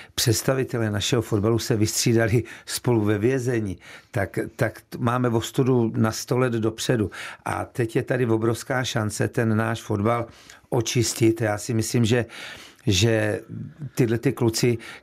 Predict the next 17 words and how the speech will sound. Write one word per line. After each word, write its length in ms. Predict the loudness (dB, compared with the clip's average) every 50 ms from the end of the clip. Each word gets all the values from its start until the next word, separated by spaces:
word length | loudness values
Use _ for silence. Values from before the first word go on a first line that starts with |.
| -4
ke 120 | -2 -2 -2
kterým 280 | 0 0 2 2 0
se 140 | 0 -2 -4
přidávají 540 | -4 0 2 2 2 2 2 0 -2 -2 -2
už 240 | 0 0 0 2 4
herci, 840 | 4 4 4 4 4 0 -2 -4 -4 -2 0 2 2 2 2 0 -4 -6 -10 -16 -16 -18 -18 -10 -2
umělci 720 | 2 2 4 4 4 4 4 2 0 0 -2 -2 -2 -2
a 80 | -2 -2
tak 200 | -2 0 0 2
dále, 340 | 2 2 0 0 -4 -4 -6
sportovci 600 | -8 -8 -4 -4 -4 0 -2 -2 -2 0 -2 -2
jsou 200 | 0 0 -2 0
tam, 260 | 0 -2 -2 -2 -6 -8 -12 -16 -16 -12
takže 480 | -4 -2 -2 0 0 0 0 0 0 -2 -8 -12 -20 -14 -6
že 180 | -2 0 0 0
tady 240 | 0 -2 0 2 2
je 140 | 2 2